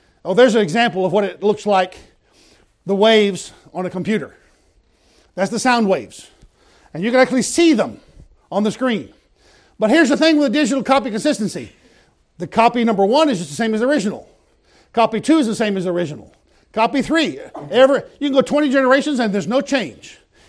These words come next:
It's a straight line. There's no degradation.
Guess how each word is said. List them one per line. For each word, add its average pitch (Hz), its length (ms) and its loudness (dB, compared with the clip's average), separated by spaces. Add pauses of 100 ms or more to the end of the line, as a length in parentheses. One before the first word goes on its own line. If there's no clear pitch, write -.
It's 190 160 -2
a 175 60 -6
straight 220 300 -2
line. 175 300 -4 (1300)
There's 180 160 -4
no 214 140 4
degradation. 196 640 0